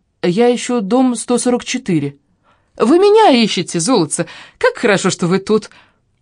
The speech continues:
Этот мягкий ирландский акцент невозможно было не узнать. Беременная девушка застонала и привалилась к стене, сморщившись от боли.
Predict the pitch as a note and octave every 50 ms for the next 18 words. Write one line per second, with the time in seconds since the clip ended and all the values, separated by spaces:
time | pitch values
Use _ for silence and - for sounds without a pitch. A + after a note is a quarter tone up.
0 | _ _ _ _ _ _ _ _ _ _ _ _ _ _ _ _ _ _ _ _
1 | _ E3+ D#3+ E3 E3 - F#3 F3+ E3 E3+ - E3 E3 F3 E3+ E3 - - - D#3+
2 | D#3+ - - G3+ G3 F3+ - E3+ D#3+ D#3+ E3 D#3+ E3+ D3+ C3 C3+ C3+ B2+ C#3 C#3
3 | C#3+ D3 D3+ D3 C#3+ C3+ C3+ C3 C3+ - - _ _ _ _ _ _ _ _ _
4 | _ _ _ _ - A#3 B3 A#3+ A#3 A3+ A3+ G#3+ G#3+ G#3 G3 G#3+ A#3+ A3 G#3+ -
5 | - G3+ E3+ F#3 F3 - - F#3 G3 A3+ A#3 G#3+ G3 - F#3 F3 E3 E3+ F3 G3
6 | G3 F#3+ F3+ - - - - - - F#3 F3+ F#3 G3+ G#3+ G3+ F#3+ - - F#3 F3+
7 | E3+ - - E3 - - F3 - - F3+ E3 D3+ D3 C#3 D3 C#3+ C#3 C3+ C3+